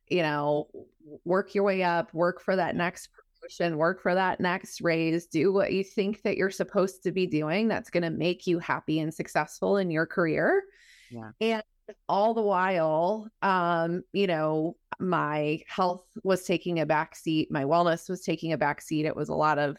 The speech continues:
Speaker 1: you know, long days and late nights and travel and client dinners and,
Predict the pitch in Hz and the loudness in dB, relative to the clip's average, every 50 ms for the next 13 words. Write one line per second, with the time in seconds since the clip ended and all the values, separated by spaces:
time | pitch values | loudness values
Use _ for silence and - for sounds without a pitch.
0 | _ - 170 151 113 90 90 92 - - - 190 208 226 233 220 208 214 196 170 | _ -6 -4 -4 -2 -2 -2 -4 -4 -2 0 2 2 4 2 2 0 0 0 0
1 | 156 151 147 143 135 139 147 - - - - 156 143 135 135 131 135 131 143 196 | 0 0 2 2 0 0 -2 -6 -8 -4 -4 -2 -2 -2 -2 -2 0 2 2 2
2 | 202 190 - 165 165 143 139 127 - - - - - 151 143 127 120 110 - - | 2 0 -2 -4 -4 -4 -4 -4 -8 -10 -18 -8 -4 -2 -2 0 -2 -2 -2 0
3 | - 180 170 147 127 147 143 139 139 131 - - - 170 - 147 147 139 135 135 | 0 2 2 2 2 2 2 2 2 0 0 -2 -2 -2 0 0 0 0 0 0
4 | 139 127 - - _ _ _ _ _ - - - 233 220 208 - - 175 170 160 | 0 -2 -4 -8 _ _ _ _ _ -8 -2 0 0 0 0 -2 -2 -2 -2 0
5 | 143 127 127 143 - - 170 - - - 175 180 156 151 156 139 143 143 | 0 -2 -2 -2 -4 -4 -6 -8 -8 -4 -2 -2 0 0 0 -2 -2 -4